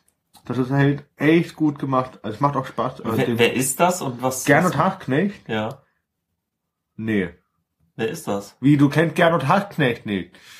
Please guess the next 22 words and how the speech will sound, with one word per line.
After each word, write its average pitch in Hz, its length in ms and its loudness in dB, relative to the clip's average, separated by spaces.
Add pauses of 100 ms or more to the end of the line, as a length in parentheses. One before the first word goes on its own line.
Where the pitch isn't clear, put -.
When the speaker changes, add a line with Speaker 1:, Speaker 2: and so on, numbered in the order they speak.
(100)
Speaker 2:
Ja. 104 400 -6 (1700)
Speaker 1:
Alter. 117 680 2 (760)
Bildungslücke. 110 800 2 (540)
Speaker 2:
Echt? - 420 -4
Aber 131 200 2
ich 175 100 -2
bin 170 160 2
so 180 100 4
ein 160 80 4
lieber 190 300 2
Typ, 214 240 -2
ich 147 180 -6
hasse - 240 0
niemanden. 120 580 -4 (320)
Außer 139 260 2
die, 156 260 -2
die's 151 400 -8
verdienen. 135 520 -8 (320)
Speaker 1:
Genau. 120 460 4 (280)
Also 120 200 0
Sarah 123 340 4
Palin. 98 400 0